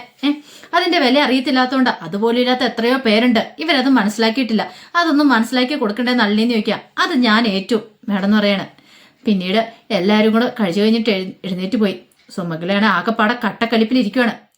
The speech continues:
എന്ത് ചെയ്യണമെന്ന് അറിയത്തില്ല. ഉം, ഇനിയിപ്പോ വീട്ടിൽ നിന്ന് ആരും വന്ന് കൊണ്ടുപോകുന്നുള്ള പ്രതീക്ഷ വേണ്ട. ആ അപർണ, അവള് കാരണമാണ് ഇങ്ങനത്തെ ഒരു അവസ്ഥ വന്നിരിക്കുന്നത്.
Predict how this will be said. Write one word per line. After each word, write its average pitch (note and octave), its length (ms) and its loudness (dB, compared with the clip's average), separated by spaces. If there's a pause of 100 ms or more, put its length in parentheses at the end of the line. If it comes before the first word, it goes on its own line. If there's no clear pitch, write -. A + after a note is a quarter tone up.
(240)
എന്ത് D4 220 -2
ചെയ്യണമെന്ന് A#3 480 0
അറിയത്തില്ല. A3+ 500 0 (260)
ഉം, G3 140 -6 (340)
ഇനിയിപ്പോ F#3 320 -6
വീട്ടിൽ F#3+ 300 -2
നിന്ന് G#3 120 4
ആരും G3+ 200 2
വന്ന് A3+ 160 2
കൊണ്ടുപോകുന്നുള്ള G#3+ 460 0
പ്രതീക്ഷ G#3 400 -2
വേണ്ട. A3+ 200 2
ആ F#3+ 260 0
അപർണ, G3 300 0 (340)
അവള് E4+ 300 0
കാരണമാണ് A#3 380 2
ഇങ്ങനത്തെ G#3 280 0
ഒരു A#3+ 80 0
അവസ്ഥ G3+ 300 -2
വന്നിരിക്കുന്നത്. A3 500 2